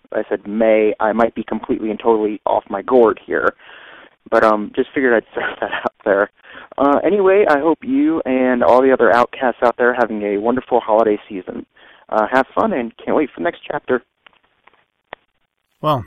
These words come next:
Speaker 2: <laughs> well, thank you, Marcus. And you know, when I first started writing Outcast and podcasting it, I had no idea that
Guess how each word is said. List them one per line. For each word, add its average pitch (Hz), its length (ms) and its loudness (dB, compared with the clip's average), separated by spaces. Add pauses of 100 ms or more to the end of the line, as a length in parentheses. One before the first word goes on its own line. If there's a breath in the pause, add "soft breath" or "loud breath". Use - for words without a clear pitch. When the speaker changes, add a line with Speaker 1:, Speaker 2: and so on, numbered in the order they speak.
Speaker 2:
<laughs> - 920 -6
well, 120 120 -2
thank 147 340 -6
you, 101 60 -4
Marcus. 92 460 -8 (1080)
And 131 160 -2
you 147 80 0
know, 180 280 -2 (640)
when 156 240 -2
I 175 40 -2
first 254 280 -4
started 196 280 -2
writing 135 320 -2
Outcast 135 680 -4
and 113 340 -6
podcasting 113 760 -4
it, 101 100 -10 (200)
I 139 120 -4
had 170 200 -4
no 139 280 -4
idea 123 440 -4
that 104 220 -6